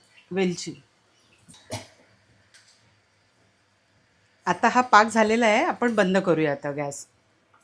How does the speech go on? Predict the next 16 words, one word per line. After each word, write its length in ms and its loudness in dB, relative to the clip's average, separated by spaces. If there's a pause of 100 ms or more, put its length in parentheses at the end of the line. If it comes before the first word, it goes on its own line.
(2750)
आता 220 -4
आपण 260 0
हे 140 0
गुलाबजामुन 680 0
करून 260 -2
घ्यायचे 280 -4
असे, 380 -2
जे 360 -14
आपण 200 -4
पीठ 260 -2
मळून 260 -2
ठेवलं 240 0
होतं. 280 -2 (1040)
हे 60 -2
बघा, 180 -4
असे 200 -6